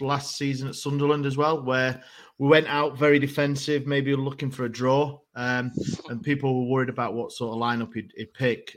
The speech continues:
And, uh, I don't think anyone, uh, can disagree in saying that it was quite an attacking lineup. Yes, I know we're short of bodies and he's very, um,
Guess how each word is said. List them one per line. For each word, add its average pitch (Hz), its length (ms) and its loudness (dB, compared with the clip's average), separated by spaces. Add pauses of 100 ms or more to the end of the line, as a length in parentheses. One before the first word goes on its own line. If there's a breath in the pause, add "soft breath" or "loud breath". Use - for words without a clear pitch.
And, 107 380 -6
uh, 113 220 -4 (420 soft breath)
I 120 60 -4
don't 147 200 -2
think 131 200 -4
anyone, 127 540 0 (1300)
uh, 78 340 -14
can 117 140 -6
disagree 120 540 -4
in 107 60 -4
saying 113 240 -6
that 113 120 -4
it 104 60 -8
was 113 140 -12
quite 113 260 -4
an 110 40 -6 (180)
attacking - 440 -6
lineup. 110 380 -4 (280 soft breath)
Yes, 123 300 2
I 120 40 -4
know 123 140 -2
we're 117 100 -2
short 113 340 -4
of 95 120 -14
bodies 110 560 -2
and 107 300 -6 (300)
he's 107 160 -8
very, 110 480 0 (440 soft breath)
um, 110 440 -4